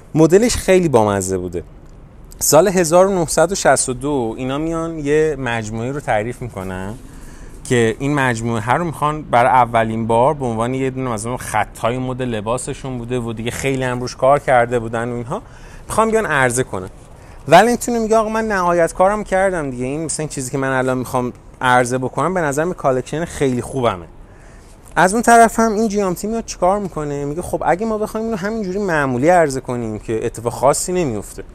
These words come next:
اگه مثلاً من بیام همین شکلی بشینم، بیام بگم آقا مردم پاشین بیاین از این برنده خرید بکنین، خیلی خوبه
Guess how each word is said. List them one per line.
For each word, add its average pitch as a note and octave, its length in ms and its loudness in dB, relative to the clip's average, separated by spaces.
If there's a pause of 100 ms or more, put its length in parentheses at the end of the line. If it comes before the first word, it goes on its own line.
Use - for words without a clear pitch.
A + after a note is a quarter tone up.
(960)
اگه A#2+ 200 2
مثلاً B2 300 2
من A#2+ 240 2
بیام A#2 240 0 (260)
همین B2+ 240 -2
شکلی B2+ 320 -4
بشینم، C3 500 -2
بیام B2+ 200 -4
بگم B2+ 180 -2
آقا B2+ 180 2
مردم B2+ 400 2
پاشین B2 380 -2
بیاین B2 200 -2
از A2+ 140 -4
این A#2+ 100 -4
برنده A2+ 320 -2
خرید A#2 380 0
بکنین، C3+ 300 -6
خیلی C#3+ 320 -2
خوبه B2 400 -2